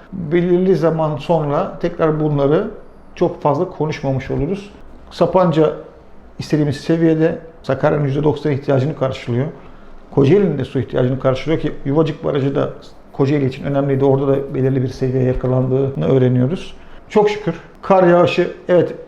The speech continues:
kimine göre, e, külfetli, kimine göre zahmetli, kimine göre zor zamanlar getirmiş olsa da son dönemde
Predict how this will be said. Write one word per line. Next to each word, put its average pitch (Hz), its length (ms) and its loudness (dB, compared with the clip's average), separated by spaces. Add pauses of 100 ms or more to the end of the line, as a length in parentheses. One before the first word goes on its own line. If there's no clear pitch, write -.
kimine 175 640 0
göre, 165 380 2 (200)
e, 147 200 -4
külfetli, 151 600 -4
kimine 147 280 -6
göre 147 220 0
zahmetli, 139 540 0
kimine 143 280 -6
göre 139 280 0 (280)
zor 151 420 2
zamanlar 139 420 0
getirmiş 139 460 -4
olsa 147 300 0
da 175 160 0
son 254 360 4
dönemde 220 540 4